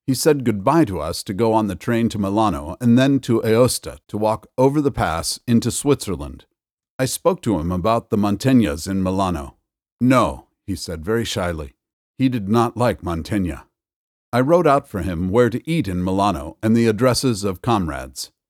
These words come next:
He thanked me very much, but his mind was already looking forward to walking over the pass. He was very eager to walk over the pass while the weather held good.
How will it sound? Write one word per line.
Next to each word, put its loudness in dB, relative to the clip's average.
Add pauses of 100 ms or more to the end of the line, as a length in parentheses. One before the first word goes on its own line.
(120)
He 2
thanked 0
me 2
very -4
much, -8
but -4
his -2
mind 2
was -6
already 0
looking 0
forward 2
to -6
walking -2
over -6
the -8
pass. -6 (520)
He 4
was 0
very 0
eager 6
to -10
walk 0
over -2
the -6
pass -2
while 2
the 0
weather 2
held -4
good. -2